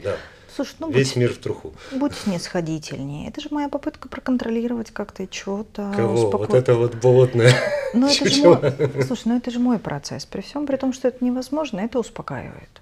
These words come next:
Speaker 2: То есть, если, э, мне кажется, что я что-то понимаю в их логике,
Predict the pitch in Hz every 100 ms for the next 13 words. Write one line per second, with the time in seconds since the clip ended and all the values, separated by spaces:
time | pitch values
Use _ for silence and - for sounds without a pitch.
0 | _ - - 185 - 247 - 240 240 -
1 | - - 165 175 226 233 233 226 226 220
2 | - 226 226 240 - - 247 302 220 156
3 | 151 156 151 147 - 165